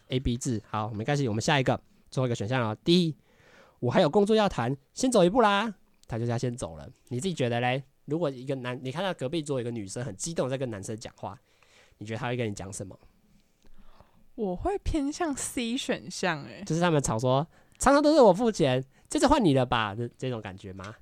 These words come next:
Speaker 2: 因为激动，感觉是 C。
Speaker 1: 嗯，你觉得，你觉得是他们在争执这种钱的问题？如果是我的话，我觉得我会是 A 耶，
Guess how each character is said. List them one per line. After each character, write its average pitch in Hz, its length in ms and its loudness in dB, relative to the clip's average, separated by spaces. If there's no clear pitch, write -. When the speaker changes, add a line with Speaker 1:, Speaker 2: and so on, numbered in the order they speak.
Speaker 2:
因 359 100 -10
为 415 80 -4
激 262 400 -6
动， 202 320 2
感 170 260 -8
觉 151 260 -10
是 202 300 -6
C。 107 640 -16
Speaker 1:
嗯， 107 200 -10
你 101 100 -8
觉 113 160 -4
得， 117 140 -4
你 131 100 -4
觉 131 140 -2
得 131 80 -2
是 147 240 -2
他 131 140 -6
们 120 80 -6
在 131 180 -6
争 143 240 -4
执 113 180 -12
这 110 80 -10
种 104 180 -10
钱 - 240 -14
的 92 80 -16
问 104 200 -12
题？ - 200 -20
如 240 300 0
果 170 300 0
是 226 400 -4
我 113 420 -6
的 107 320 -6
话， 120 1040 -6
我 131 100 -6
觉 151 140 -2
得 196 80 -2
我 120 60 -4
会 135 80 -2
是 147 180 -6
A 120 240 -2
耶， 95 220 -6